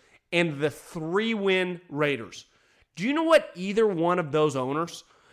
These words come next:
Mark Davis thought he was paying a hundred million dollars to get Gruden to get him to nine and five, to get him to a playoff berth. Jed York would sell, I, I mean, his soul <laughs> to make the playoffs, w-, not with Jim Harbaugh.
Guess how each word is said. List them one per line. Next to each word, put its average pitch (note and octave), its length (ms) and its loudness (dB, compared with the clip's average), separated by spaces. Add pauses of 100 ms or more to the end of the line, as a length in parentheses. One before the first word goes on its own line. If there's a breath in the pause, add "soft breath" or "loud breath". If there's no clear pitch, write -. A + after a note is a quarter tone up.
(120)
Mark B3+ 300 4
Davis B3 320 4
thought F#3+ 200 4
he D#3+ 60 4
was C#3+ 140 -2
paying F3+ 300 -2
a C#3+ 60 -2
hundred F3 400 -4
million D#3+ 300 0
dollars C3+ 360 0
to C3 80 -8
get B2 200 -8
Gruden C#3 380 -2
to A#2+ 60 -8
get D#3 340 0
him B2 260 -10
to G#2+ 80 -12
nine G#2 280 -14
and - 120 -18
five, - 340 -16 (380 soft breath)
to E3+ 80 -4
get D#3+ 340 2
him E3 200 0
to C3 120 0
a A2+ 60 -4
playoff G#2 380 -6
berth. - 240 -12 (460 soft breath)
Jed A3 380 2
York A3+ 420 4 (420 soft breath)
would D3+ 260 -2
sell, A3 760 2 (520 soft breath)
I, E3+ 220 -4
I D#3+ 40 2
mean, D#3+ 160 2
his C#3+ 140 -2
soul G#3+ 800 8
<laughs> - 100 -20
to F#3 160 -2
make E3 260 0
the E3+ 80 0
playoffs, D3 580 2
w-, C#3 420 -12
not D3+ 320 0
with C3+ 100 -4
Jim B2+ 200 -4
Harbaugh. A2 440 -6